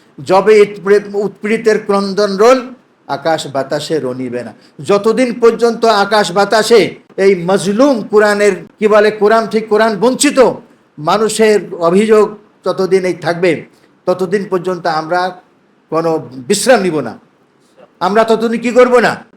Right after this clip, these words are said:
আপনার অলসতা করার সুযোগ নাই, আপনার অলসতা করার কি নাই? সুযোগ নাই। আপনি একটা ব্যাচ পড়াচ্ছেন, দুটো ব্যাচ পড়াচ্ছেন, আর একটা ব্যাচ পড়াচ্ছেন, মনের মানে খুবই একটু তৃপ-, পরিতৃপ্ত হয়ে গেলেন, এদের কিন্তু সুযোগ নাই।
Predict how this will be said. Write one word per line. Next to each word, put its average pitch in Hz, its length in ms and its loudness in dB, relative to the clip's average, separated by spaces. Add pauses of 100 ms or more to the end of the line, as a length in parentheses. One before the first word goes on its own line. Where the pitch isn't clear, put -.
(800)
আপনার 165 240 -6
অলসতা 170 440 -2
করার 170 200 -4
সুযোগ 143 400 -10
নাই, 120 160 -10 (760)
আপনার 165 300 -2
অলসতা 202 420 2
করার 220 260 0
কি 240 160 -4
নাই? 160 180 0 (320)
সুযোগ 185 300 -2
নাই। 135 200 -6 (360)
আপনি 180 300 -6
একটা 175 260 -2
ব্যাচ 165 300 -2
পড়াচ্ছেন, 165 400 -2
দুটো 160 260 -4
ব্যাচ 156 320 -4
পড়াচ্ছেন, 165 460 -4
আর 156 120 -4
একটা 151 200 -8
ব্যাচ 147 260 -8
পড়াচ্ছেন, 160 420 -6 (440)
মনের 160 320 -2
মানে 160 260 0
খুবই 165 320 -2
একটু 160 220 -2
তৃপ-, 170 360 0 (200)
পরিতৃপ্ত 175 480 0
হয়ে 190 240 4
গেলেন, 180 360 0 (400)
এদের 151 220 -8
কিন্তু 151 180 -10
সুযোগ 127 400 -10
নাই। 107 140 -12